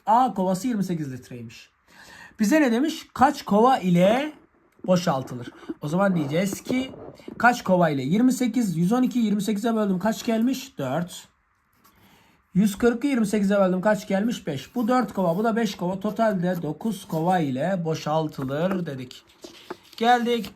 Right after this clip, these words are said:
on sekizinci sorumuza. Kenar uzunlukları yetmiş iki ve seksen olan dikdörtgen şeklindeki bahçenin etrafına eşit ar-,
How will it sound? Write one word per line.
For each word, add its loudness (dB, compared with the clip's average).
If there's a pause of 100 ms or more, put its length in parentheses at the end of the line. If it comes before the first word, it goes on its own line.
on 0
sekizinci -4
sorumuza. -8 (480)
Kenar 2
uzunlukları -2
yetmiş -2
iki -6
ve -2
seksen -2
olan 0
dikdörtgen -2
şeklindeki -4
bahçenin 2
etrafına -2 (380)
eşit -2
ar-, 4